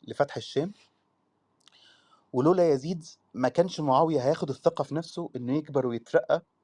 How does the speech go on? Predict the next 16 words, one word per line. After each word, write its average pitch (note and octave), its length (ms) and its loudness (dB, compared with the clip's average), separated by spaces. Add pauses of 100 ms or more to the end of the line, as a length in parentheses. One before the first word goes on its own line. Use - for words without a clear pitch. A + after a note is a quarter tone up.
(400)
في - 80 -8
المناصب C3+ 520 -2 (1700)
ويبقى C3 300 2
واثق D#3+ 340 0
في D#3 300 -6 (280)
مهاراته C3+ 300 -2
الإدارية B2 400 0
والعسكرية A2+ 520 0
والسياسية. G2+ 560 -10 (840)
لأن A#2+ 140 -2
إحنا E3 180 0
برضو D#3+ 280 2
معاوية D#3 540 4 (220)
لازم D3+ 240 0
نبص C3 380 -6
له E3 240 -2